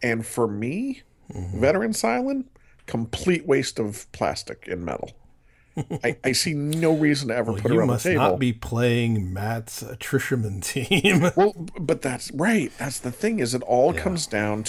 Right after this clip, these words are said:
Speaker 1: to, I play Siren. Boy, this is gonna sound so bad. I play Siren for the control aspect, for being protected by,
Speaker 2: Mm-hmm.
Speaker 1: by, um, beautiful and charmed male, and for seduced.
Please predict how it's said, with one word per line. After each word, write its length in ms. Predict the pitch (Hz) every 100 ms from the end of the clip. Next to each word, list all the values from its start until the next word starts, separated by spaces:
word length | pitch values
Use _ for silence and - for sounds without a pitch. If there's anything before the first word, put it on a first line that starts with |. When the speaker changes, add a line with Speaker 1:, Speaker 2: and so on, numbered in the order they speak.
| -
Speaker 1:
to, 280 | 110 101 104 - - _ _
I 340 | 113 131 170 185
play 320 | - 139 135
Siren. 680 | - - 78 69 71 113 - _ - - - - - _ - _
Boy, 220 | 110 139
this 220 | 110 -
is 80 | 92
gonna 180 | 101 92
sound 320 | - 90 80
so 160 | - 87
bad. 360 | 82 65 55 - - - -
I 160 | 117 220
play 260 | - 233
Siren 520 | 190 - 101 87 92
for 140 | 92 -
the 100 | 120
control 540 | - 101 - 127 104
aspect, 600 | 69 62 - - - - - - - - - -
for 600 | - 131 113 107 101 95 - -
being 240 | 110 117 151
protected 720 | 190 180 135 117 - 113 117
by, 460 | 95 92 87 87 90 - -
Speaker 2:
Mm-hmm. 40 |
Speaker 1:
by, 340 | 107 95 92 90
um, 380 | 85 80 76
beautiful 480 | 80 98 117 151 147
and 100 | 156
charmed 320 | 151 151 160
male, 400 | 147 90 87 90 - - - _
and 140 | 104 -
for 200 | - 95
seduced. 720 | - 101 95 87 - -